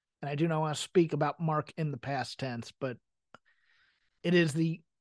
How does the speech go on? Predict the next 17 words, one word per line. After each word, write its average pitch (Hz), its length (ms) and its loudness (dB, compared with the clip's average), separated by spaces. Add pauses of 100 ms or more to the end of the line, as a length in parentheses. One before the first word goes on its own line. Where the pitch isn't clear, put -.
to 175 100 2
me, 175 640 6
a 156 140 2
great 156 380 2
tragedy 139 760 0 (400)
that 156 160 2
they 175 100 8
were 170 140 8
not 170 280 4
able 165 260 4
to 143 100 -2
take 190 280 0
this 185 280 4
act 165 420 4
and 175 260 2
those 165 260 6
promos 139 760 4